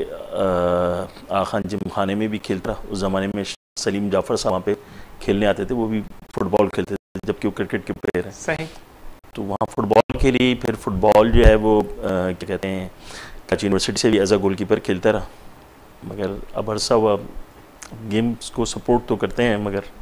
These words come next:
Speaker 1: खेलता कुछ नहीं।
Speaker 2: लेकिन यहाँ पे सरफराज भाई, मैं बोलूँगा कि हर, माशाल्लाह, बहुत अच्छे बेटे हैं, बहुत अच्छे बाप हैं, बहुत अच्छे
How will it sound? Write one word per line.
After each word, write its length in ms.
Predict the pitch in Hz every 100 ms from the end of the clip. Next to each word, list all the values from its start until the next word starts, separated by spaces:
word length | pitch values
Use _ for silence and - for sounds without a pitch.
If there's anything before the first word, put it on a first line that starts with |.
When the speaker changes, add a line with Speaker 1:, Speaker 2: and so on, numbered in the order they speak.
| -
Speaker 1:
खेलता 240 | 104 90
कुछ 220 | 92 - 165
नहीं। 100 | 170
Speaker 2:
लेकिन 220 | 170 139
यहाँ 140 | 156
पे 100 | 170
सरफराज 340 | - - 160 160
भाई, 100 | 170
मैं 380 | 170 143 131
बोलूँगा 320 | 117 123 147 143
कि 140 | 147
हर, 220 | 131 135 127
माशाल्लाह, 400 | 117 120 117 117
बहुत 180 | 117
अच्छे 220 | 120 - 117
बेटे 260 | 107 -
हैं, 80 | 113
बहुत 120 | 110
अच्छे 220 | 110 -
बाप 280 | 110 107 107
हैं, 100 | 120
बहुत 180 | 117 123
अच्छे 320 | 131 - 131